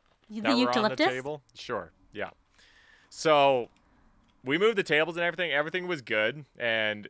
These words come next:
Speaker 2: Haley and I were just hanging in the garage trying, you know, just thinking about, like,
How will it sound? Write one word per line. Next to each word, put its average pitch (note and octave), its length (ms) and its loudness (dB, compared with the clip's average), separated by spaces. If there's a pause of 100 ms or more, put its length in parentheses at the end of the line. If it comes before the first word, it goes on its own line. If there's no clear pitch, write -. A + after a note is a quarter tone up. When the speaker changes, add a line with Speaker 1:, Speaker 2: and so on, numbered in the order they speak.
(100)
Speaker 2:
Haley C#3 320 -2
and C3+ 80 -2
I B2+ 140 -2
were A#2 120 -2
just A2 140 -12
hanging A#2 320 -4
in A2 100 -8
the G#2+ 60 -10
garage G#2 400 0
trying, G2+ 420 -6
you G#2+ 100 -10
know, G2+ 100 -10
just F#2 220 -20
thinking G#2 360 -10
about, G2+ 380 -6
like, G2+ 240 -10